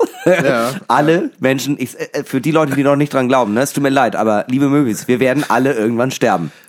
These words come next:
Speaker 1: Ja, alle.
Speaker 2: Die
Speaker 1: Jetzt bist vielleicht,
Speaker 2: Wahrscheinlichkeit
Speaker 1: bist vielleicht jetzt so ein, zwei, die weitermachen.
Speaker 2: <laughs> Äh, also sagen wir mal so, die Wahrscheinlichkeit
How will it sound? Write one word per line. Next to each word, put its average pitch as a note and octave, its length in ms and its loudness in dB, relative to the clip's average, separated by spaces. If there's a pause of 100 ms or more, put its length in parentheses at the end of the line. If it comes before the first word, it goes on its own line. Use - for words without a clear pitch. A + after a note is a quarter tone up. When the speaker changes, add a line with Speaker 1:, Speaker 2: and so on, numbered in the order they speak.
(240)
Speaker 1:
Ja, A#2 420 0
alle. C3+ 220 4
Speaker 2:
Die D#3 80 6
Speaker 1:
Jetzt C#3 100 6
bist C3 180 4
vielleicht, D3 40 2
Speaker 2:
Wahrscheinlichkeit E3+ 520 4
Speaker 1:
bist E3+ 140 2
vielleicht D#3 240 2
jetzt D3 160 0
so - 140 -4
ein, D3 360 2
zwei, C3 420 2
die B2 180 0
weitermachen. A#2+ 600 -2
Speaker 2:
<laughs> - 280 -12
Äh, D#3 160 0
also C#3+ 180 0
sagen D#3 180 2
wir D#3 60 2
mal D3 100 0
so, B2+ 100 0
die A2+ 140 -2
Wahrscheinlichkeit C#3 1120 -2